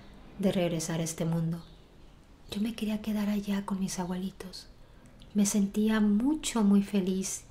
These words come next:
y tenía mucha paz. Poco después a mi papá, cuando tenía ochenta y tres años, tuvo un paro cardíaco. Y en el hospital lo revivieron. Mi papá nos dijo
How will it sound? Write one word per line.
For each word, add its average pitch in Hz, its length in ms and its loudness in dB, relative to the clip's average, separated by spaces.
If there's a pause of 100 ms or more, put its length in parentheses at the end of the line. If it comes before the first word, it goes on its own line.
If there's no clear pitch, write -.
y 202 80 -8
tenía 190 400 0
mucha 202 540 0
paz. - 340 -10 (1600)
Poco 233 240 2
después 214 520 2
a 233 60 0
mi 202 120 6
papá, 196 600 -2 (380)
cuando 175 260 -2
tenía 175 360 -2
ochenta 180 380 -2
y 160 60 -2
tres 180 320 -4
años, 196 520 -2
tuvo 208 220 2
un 202 120 2
paro 190 280 -2
cardíaco. 185 480 -8 (1120)
Y 208 60 2
en 190 120 4
el 185 100 2
hospital 196 720 0 (560)
lo 190 120 0
revivieron. 175 640 -4 (1200)
Mi 240 80 2
papá 247 320 0
nos 311 180 2
dijo 262 380 0